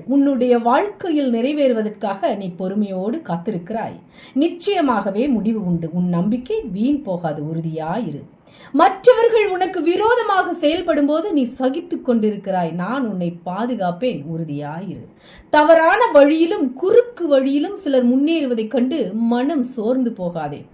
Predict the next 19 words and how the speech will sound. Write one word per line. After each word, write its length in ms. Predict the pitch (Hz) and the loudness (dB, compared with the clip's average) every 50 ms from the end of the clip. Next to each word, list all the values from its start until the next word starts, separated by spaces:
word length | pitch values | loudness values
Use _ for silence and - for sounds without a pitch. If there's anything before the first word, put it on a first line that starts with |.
| - _ - - - - - - | -20 _ -20 -20 -20 -20 -8 -2
நான் 400 | 226 240 269 311 381 440 453 415 392 | 2 4 4 4 4 4 2 2 2
உனக்காக 560 | 349 320 330 320 320 - 320 339 403 - 392 | 2 2 0 0 2 2 2 2 2 2 0
யாவையும் 680 | 285 233 262 254 262 285 330 349 349 285 285 262 247 233 | 0 2 2 2 4 2 2 0 0 0 0 2 0 0
செய்து 480 | 240 - - 262 269 294 330 302 311 285 240 - - - | -2 -2 -2 0 0 0 0 0 -2 -4 -4 -6 -10 -12
முடிப்பேன் 540 | 185 202 208 208 247 233 - - 311 339 302 | -10 -8 -4 -2 -2 -4 -2 -2 -2 -2 0
என்பதில் 460 | 240 202 202 202 214 220 294 269 175 117 127 - - - - - - - | -2 -2 -2 -2 -4 -2 -4 -4 -6 -8 -12 -16 -20 -20 -20 -16 -10 -6
உறுதியாயிரு. 880 | 175 180 185 190 196 180 175 170 165 160 160 165 190 214 190 160 156 147 - - - - - - - - - | -6 -4 -4 -4 -4 -4 -2 -2 -2 -2 -2 -4 -4 -2 -4 -4 -6 -8 -14 -18 -20 -20 -20 -20 -18 -8 -4
உன்னை 340 | 320 381 403 403 415 392 | -4 -2 0 0 0 2
நம்ப 420 | 349 330 320 320 330 349 403 480 480 | 2 2 2 2 0 2 2 2 2
வைத்து 360 | 427 415 392 359 - - 330 | 2 2 0 -2 -2 -2 0
ஏமாற்றுகின்ற 920 | 302 302 311 339 370 370 370 359 330 339 - 320 - 302 294 285 277 285 247 214 | 2 2 2 2 0 2 2 0 0 0 -2 -4 -2 0 0 2 2 0 0 2
துரோகிகளைக் 720 | 208 240 262 294 330 320 330 320 311 320 302 294 277 - | 2 4 4 4 4 2 0 -2 0 0 -2 -2 -2 -2
கண்டு 320 | - 294 285 294 330 359 254 214 | 0 0 0 0 0 -2 -2 -2
மனம் 540 | 214 214 214 226 226 233 240 269 339 392 - - | 0 0 0 0 0 0 0 0 -2 -4 -6 -6
பதறாதே. 440 | 226 196 185 175 175 170 165 165 160 | -6 -4 -2 -2 -2 -2 -2 -4 -6
சத்துருக்களுக்கு 800 | - - - 180 - - 247 226 214 - 214 202 202 202 - 247 | -10 -8 -10 -10 -8 -6 -6 -6 -6 -4 -6 -8 -8 -6 -4 -2
முன்பாய் 540 | 233 254 294 330 392 415 359 302 214 - - - - - - - | -2 -2 -2 -2 -4 -4 -4 -4 -4 -6 -8 -12 -18 -20 -16 -12
உன் 180 | 190 196 190 175 - | -10 -8 -8 -8 -6
தலையை 480 | - 214 196 196 226 262 269 285 294 - | -6 -6 -4 -2 -2 -4 -4 -6 -8 -12